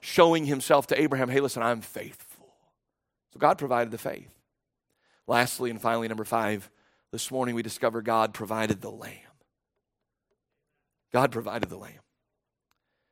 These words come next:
With his knife held high over his son's body, the moment had come for Abraham to offer up his only son as a sacrifice.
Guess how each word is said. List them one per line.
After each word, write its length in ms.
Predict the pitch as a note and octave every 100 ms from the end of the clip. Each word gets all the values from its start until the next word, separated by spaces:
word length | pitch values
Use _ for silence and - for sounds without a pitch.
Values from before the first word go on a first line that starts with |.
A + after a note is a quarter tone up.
| _ _ _
With 100 | A#2+
his 120 | A#2
knife 320 | C#3+ D3 D3
held 240 | C3 D3 B2
high 460 | C3+ A2 G2+ F2+ - _ _ _ _ _ _ _ _ _ _
over 180 | C3+ B2
his 80 | A2+
son's 340 | - C3 A#2+
body, 500 | G#2+ G2+ F2+ - - _ _ _ _ _ _ _ _ _ _ _ _ _ -
the 40 |
moment 420 | C3 C#3+ F#3 F#3
had 120 | E3
come 360 | - D3+ B2+ A2
for 180 | - -
Abraham 560 | C3+ C3+ A#2 G#2+ G#2 G2+
to 80 | -
offer 600 | B2 C3 - D3+ C3 - _ _ _ _
up 300 | C3 C3 - -
his 180 | B2 -
only 360 | B2 C3 B2+ B2
son 520 | - B2 A#2 A2 A2 - _ _ _ _
as 140 | -
a 60 | G#2
sacrifice. 500 | - - - G2+ -